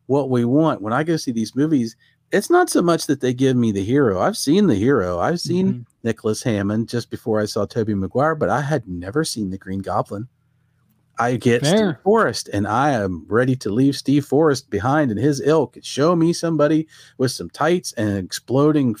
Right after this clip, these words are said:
Speaker 1: vegetables that he throws at people riding around on a space Segway. Give me all of that.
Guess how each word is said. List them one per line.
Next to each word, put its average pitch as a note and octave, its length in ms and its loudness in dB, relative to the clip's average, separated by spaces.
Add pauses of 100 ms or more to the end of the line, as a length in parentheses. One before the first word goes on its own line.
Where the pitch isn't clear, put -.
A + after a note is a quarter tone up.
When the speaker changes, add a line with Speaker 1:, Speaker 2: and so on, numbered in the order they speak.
(100)
Speaker 1:
vegetables D#3 640 0
that D3+ 120 2
he D#3+ 120 0
throws E3 320 2
at B2+ 80 -2
people F3+ 380 0
riding C#3 360 2
around E3 320 2
on B2+ 140 2
a G#2 80 -4
space - 580 -2
Segway. G2+ 540 0 (120)
Give C#3 140 0
me D#3+ 340 2
all D3 240 0
of G#2+ 100 -6
that. - 340 -14